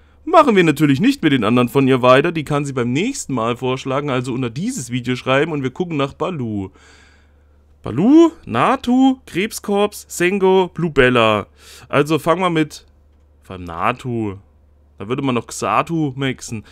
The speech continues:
Natu, Krebskorps, so, also ich, immer die Entwicklungen, immer die Entwicklungen. Aber wir geben mal kurz Natu ein und gucken mal nach Xatu.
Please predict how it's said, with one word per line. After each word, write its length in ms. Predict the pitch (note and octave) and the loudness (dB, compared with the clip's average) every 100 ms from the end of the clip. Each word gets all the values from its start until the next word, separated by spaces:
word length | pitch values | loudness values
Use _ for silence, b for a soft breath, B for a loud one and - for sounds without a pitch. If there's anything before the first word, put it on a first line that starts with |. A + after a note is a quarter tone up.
| b b | b b
Natu, 540 | B2 F3+ B3+ A#3+ A#3 | 2 4 4 2 0
Krebskorps, 920 | G#3+ D3+ D#3+ D3+ - D3 B2+ A#2 - - | 0 2 2 2 -4 0 2 2 0 -2
so, 200 | A2 G#2 | 0 2
also 220 | G#2 A#2+ | 0 -2
ich, 260 | C3+ C3+ | -4 -4
immer 260 | G3 C4 D4 | 0 4 4
die 140 | C4 | 2
Entwicklungen, 640 | A#3 A3 A3+ - D#3 C3 - | 0 -2 -2 0 2 2 0
immer 380 | A3+ B3 A3+ G3+ | 0 2 4 2
die 140 | F3+ | 2
Entwicklungen. 680 | E3+ D#3 E3+ D#3+ C3 A#2 G#2 | 0 0 -2 2 2 2 2
Aber 160 | C3+ C#3+ | 2 2
wir 80 | |
geben 220 | D3+ F3 F3 | 0 0 0
mal 100 | D#3 | 2
kurz 240 | D3+ C3 | 0 2
Natu 380 | C3 E3 F#3 D3+ | 4 4 4 2
ein 260 | C3+ F3+ | 2 2
und 100 | D#3+ | 0
gucken 240 | C3+ G#3+ E3 | -2 -2 0
mal 160 | C#3+ | 0
nach 180 | D3 C3+ | 0 -2
Xatu. 680 | - C#3 C3 F3+ G3 G#3+ | -2 0 2 2 0 0